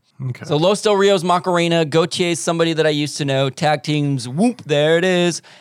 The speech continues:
Speaker 2: or Plain White T's Hey There, Delilah.
Speaker 1: I kinda wanna go with Tag Team just because of how many sports arenas would have purchased it to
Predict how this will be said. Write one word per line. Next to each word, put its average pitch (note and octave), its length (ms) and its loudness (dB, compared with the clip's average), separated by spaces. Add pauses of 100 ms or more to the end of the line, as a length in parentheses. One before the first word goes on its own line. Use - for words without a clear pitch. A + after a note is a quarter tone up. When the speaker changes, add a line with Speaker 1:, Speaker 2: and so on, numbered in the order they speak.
(120)
Speaker 2:
or C#3 240 0
Plain E3 320 -2
White D3+ 180 0
T's C#3+ 360 -4
Hey C#3 140 -4
There, C3 220 -4
Delilah. A2+ 580 -8 (360)
Speaker 1:
I D#3+ 80 2
kinda F3+ 280 0
wanna B3+ 140 2
go G3+ 140 4
with C3 160 0
Tag A#2+ 380 -4
Team F#3+ 360 0 (140)
just D3 320 -2
because C3+ 500 2
of A2 100 0 (140)
how B2+ 460 0
many A2+ 600 0 (280)
sports - 640 -2
arenas F#2+ 720 -10 (440)
would A#2+ 140 -4
have - 220 -6
purchased - 440 -6
it - 120 -20 (240)
to G2 100 -10